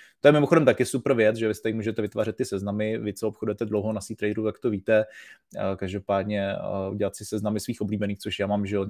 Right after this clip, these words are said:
ty majors, eh, měnový páry, co jste teď viděli v té tabulce. A pak jsou tady, že jo, nějaký křížový, co mám, který sleduju, a pak nějaký indexy. Takže jste říkal, pane Vladimíre, dolar Švýcar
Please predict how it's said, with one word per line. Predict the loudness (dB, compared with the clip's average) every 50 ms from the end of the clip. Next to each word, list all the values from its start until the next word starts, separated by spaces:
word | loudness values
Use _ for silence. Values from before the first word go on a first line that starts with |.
| -6 -6 -4
ty | -2
majors, | 0 0 0 2 4 6 6 6 6 4 2 0 -4 -2
eh, | -2 0 0 0 -2
měnový | -4 -4 -4 -4 -2 -2 -2 2
páry, | 2 4 4 4 4 2
co | 0 -4 -6
jste | -6 -2 -2
teď | 0 0 0
viděli | 2 2 2 2 0
v | -2
té | -4 -2 0
tabulce. | 0 0 2 0 0 2 4 6 6 6 4 0 _ _ _ -20 -20 -20 -20 -20 _ _ _ -20 -20 _ _ -14 -10
A | -6 -4 -4 -2 -2 -2 -2 -2 -2 -2
pak | -4 -6 -8 -8 -8
jsou | -8 -6
tady, | -2 0 0 0 0
že | 0 0
jo, | -2 -2 -2
nějaký | -2 -4 -6 -8 -10 -12
křížový, | -12 -10 -8 0 4 4 4 4 2
co | 0 -2 0
mám, | 2 4 4 4 2 2 0 -2 -6 -8 -14 _ _
který | _ _ -6 -6 -6
sleduju, | -4 -4 -4 -2 -2 0 0 2 0 0 -2 -4 -8 _ -20 -20 -20 -20 -20 _
a | -4 -2 -2 -2 -2
pak | -4 -6 -10 -10
nějaký | -10 -8 -8 -10 -10
indexy. | -8 -6 -6 -6 -6 -8 -10 -14 -14 -14
Takže | -16 -18 -16 -12 -8 -6 -6 -4 -4 -4 -4 -4 -6 -8
jste | -12 -10 -6 -6
říkal, | -4 -4 -6 -2 0 2 2 2 2 0
pane | -2 -4 -4 -2
Vladimíre, | 0 -2 -2 -2 -4 -4 -2 0 2 2 2 2 2 0
dolar | -2 0 0 0 -2
Švýcar | -2 -6 -8 -10 -8 -6 -6 -6